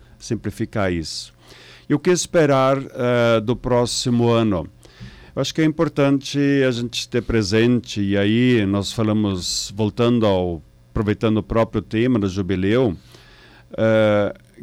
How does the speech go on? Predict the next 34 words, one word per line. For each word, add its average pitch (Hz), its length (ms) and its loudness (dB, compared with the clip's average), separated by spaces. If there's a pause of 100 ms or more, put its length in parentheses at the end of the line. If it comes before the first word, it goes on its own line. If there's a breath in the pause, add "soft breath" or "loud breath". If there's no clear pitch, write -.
que - 140 -2
o 175 120 6
mundo 160 440 2
se 180 160 0
faz 143 580 2
pelas 160 300 2
opções 147 500 0
que - 80 -4
as 143 100 -2
pessoas 147 480 -2
fazem. 90 600 -2 (260)
Isto 127 540 -2
é 131 60 2
a 127 80 0
plena 110 600 0
certeza 110 560 -2
que 117 80 -6
a 110 40 0
gente 110 240 -4
tem. 90 280 -2 (480 soft breath)
Tem 170 160 -2
catástrofes 123 720 0
naturais 107 680 0
que 190 100 -4
fogem 123 680 0
ao 107 160 0
poder 110 360 -2
humano, 113 520 0
à 98 60 0
ação 107 340 -2
humana, 101 520 0 (680 loud breath)
mas 113 240 0
as 107 140 0
relações, 104 1200 -2